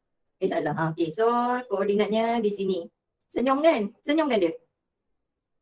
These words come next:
Macam tu. Settle. Settle lukis graf. So, dia nak kemudian daripada X, ah, bukan kemudian. And then ada line X sama dengan negatif satu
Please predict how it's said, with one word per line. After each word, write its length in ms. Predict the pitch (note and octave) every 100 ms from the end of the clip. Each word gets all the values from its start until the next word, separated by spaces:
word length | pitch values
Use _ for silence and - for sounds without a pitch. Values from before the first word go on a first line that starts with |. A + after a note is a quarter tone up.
| _ _
Macam 240 | _ G3+ G3+
tu. 160 | A3 G#3+ _ _ _ _ _ _ -
Settle. 400 | C#4+ A#3 A3+ - - _ _ _ _ _ _ _ _ _ _ _ _ _ _ _
Settle 320 | _ B3+ A#3 G3+
lukis 160 | G3
graf. 240 | E3+ D#3 -
So, 160 | - C4 C4
dia 160 | C4
nak 240 | D#4+ C4 A#3+
kemudian 480 | B3 B3 B3 C4+ B3+
daripada 640 | A#3+ A#3 A3+ B3 C4+ -
X, 480 | A#3 B3 - - -
ah, 160 | F#3
bukan 160 | F#3+ G#3
kemudian. 400 | G3+ G#3 G#3 F#3+
And 80 | G#3+
then 160 | C4+
ada 160 | A#3 A3+
line 240 | A#3 B3+ A#3+
X 160 | A#3+ A3+
sama 160 | A3
dengan 160 | G#3+ G#3+
negatif 320 | G#3+ G3+ G3+
satu 240 | G3 F#3+